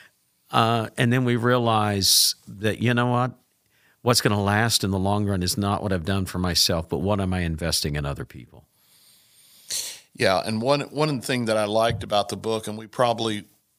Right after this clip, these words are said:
Speaker 2: maybe won't have as much time to, but he, he really illustrates a number of people, a number of stories of people. And of
Speaker 1: Yes.
Speaker 2: course,
Speaker 1: Mm-hmm.
Speaker 2: uh, the, the,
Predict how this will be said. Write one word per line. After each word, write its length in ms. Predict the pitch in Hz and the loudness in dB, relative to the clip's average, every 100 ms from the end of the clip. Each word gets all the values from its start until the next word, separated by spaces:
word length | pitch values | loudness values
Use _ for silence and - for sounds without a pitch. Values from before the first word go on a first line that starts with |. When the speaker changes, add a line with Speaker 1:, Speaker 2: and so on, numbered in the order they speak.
| _ | _
Speaker 2:
maybe 300 | 120 120 120 | -14 -6 -2
won't 240 | 113 110 110 | -2 -4 -2
have 200 | 120 107 | 0 0
as 120 | 98 | -4
much 240 | 107 - | -2 -2
time 340 | - 117 113 107 | 0 0 0 -2
to, 280 | 107 101 - 110 | -2 -4 -6 -14
but 140 | 123 117 | -12 -8
he, 200 | 147 131 | -6 -6
he 240 | - 160 139 | -6 -6 -6
really 520 | 110 143 175 180 165 | -4 0 0 0 -4
illustrates 920 | - 127 139 131 - 113 110 104 - | -4 -4 -2 0 -2 -2 -2 -2 -2
a 80 | 107 | -2
number 580 | 107 120 131 135 120 | -2 0 0 0 -2
of 260 | - 113 - | -2 -6 -8
people, 720 | - 131 127 - 107 101 - _ _ _ - _ - | -8 -8 -6 -4 -4 -4 -10 _ _ _ -20 _ -2
a 40 | |
number 260 | 131 175 156 | 0 2 2
of 80 | |
stories 520 | - - 143 196 143 113 | 2 2 2 2 2 0
of 140 | 92 | -2
people. 360 | 113 92 127 151 | -8 -6 -2 0
And 80 | 107 | 0
of 80 | |
Speaker 1:
Yes. 100 | 92 | 2
Speaker 2:
course, 360 | 143 139 - 73 | 2 2 0 -2
Speaker 1:
Mm-hmm. 340 | 69 76 76 92 - _ 104 | -6 -16 -16 -18 -20 _ -10
Speaker 2:
uh, 200 | 82 101 | -8 -8
the, 140 | 110 117 | -12 -14
the, 200 | 117 | -18